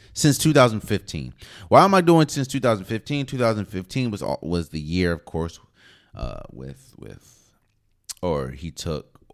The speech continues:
Cam Newton and that team went to the Super Bowl. They lost in Super Bowl fifty, but they were fifteen and one. Let's take that out. Two thousand sixteen, six and ten, fourth in the N F C or N F C South.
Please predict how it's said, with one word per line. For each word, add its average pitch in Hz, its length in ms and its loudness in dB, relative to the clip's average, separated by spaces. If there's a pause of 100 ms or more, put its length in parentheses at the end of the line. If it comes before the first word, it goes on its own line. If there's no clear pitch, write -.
(380)
Cam 78 340 -10
Newton 80 380 -10
and 69 200 -16
that 67 220 -18
team 78 380 -14
went 69 160 -16
to - 100 -18
the - 80 -14
Super 90 280 -2
Bowl. 82 300 -4
They 69 140 -10
lost 80 440 -6
in 73 60 -18
Super 82 240 -16
Bowl 62 180 -16
fifty, 110 460 -6
but 73 260 -8 (240)
they 78 100 -10
were 71 80 -10
fifteen - 460 -10
and 71 140 -10
one. 53 220 -16 (680)
Let's 165 260 0
take 143 360 -2
that 67 200 -8
out. - 200 -16 (1200)
Two 185 140 -8
thousand 190 280 4
sixteen, 82 640 -2 (320)
six - 340 -2
and 117 140 2
ten, 73 280 -4 (180)
fourth 170 360 0
in 113 80 2
the 95 60 0
N 90 120 0
F 82 100 -2
C 71 360 -8
or 85 220 0
N 87 160 -4
F 87 100 -6
C 78 160 -10
South. - 500 -6